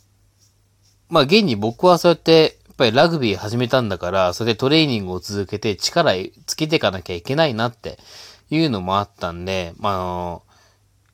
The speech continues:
まあ、いつかああいう、その陸上のそのハンマー投げの、そのA君みたく、あの、トレ、もっと重量上げれるようになってこうと、強くなってこうと思って、トレーニングを続けていった結果、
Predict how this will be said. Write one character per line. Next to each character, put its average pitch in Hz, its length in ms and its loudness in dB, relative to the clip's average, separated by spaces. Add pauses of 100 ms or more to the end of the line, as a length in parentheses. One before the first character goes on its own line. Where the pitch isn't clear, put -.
(140)
ま 107 140 -6
あ、 - 20 0
い 107 120 -2
つ - 100 -10
か 101 200 4
あ 101 40 6
あ 104 60 4
い 104 100 0
う、 104 340 2 (120)
そ 110 100 -8
の 101 120 -6
陸 113 220 0
上 107 180 -2
の 98 80 -6
そ 117 120 -4
の 107 60 2
ハ 120 120 -2
ン 117 100 0
マ 110 140 4
ー 110 40 2
投 110 120 0
げ 110 120 0
の、 110 320 0 (480)
そ - 140 -12
の 101 80 -4
A 127 160 4
君 101 240 -4
み 101 80 -4
た 101 140 0
く、 90 280 -8 (420)
あ 101 120 -2
の、 92 260 -2
ト 131 140 0
レ、 131 240 4
も 143 160 2
っ 139 60 0
と 101 280 -2 (260)
重 127 200 6
量 123 100 6
上 107 140 6
げ 139 100 4
れ 160 60 8
る 139 60 8
よ - 20 -
う - 20 2
に 107 60 0
な 139 60 0
っ 123 40 -2
て - 120 -10
こ 92 100 -6
う 90 40 -10
と、 - 80 -12
強 175 200 4
く 135 60 2
な 117 80 4
っ 110 40 -4
て 110 100 -4
こ 98 160 -2
う 98 40 -6
と 92 100 -6
思 90 140 -4
っ - 20 -4
て、 85 280 -4 (380)
ト 147 120 2
レ 156 160 8
ー - 20 4
ニ 117 180 2
ン 90 80 -2
グ 85 80 -2
を 85 100 -4
続 127 280 -2
け 139 160 2
て 139 260 4
い 131 100 -2
っ - 40 -20
た - 240 -2
結 - 260 0 (100)
果、 147 360 4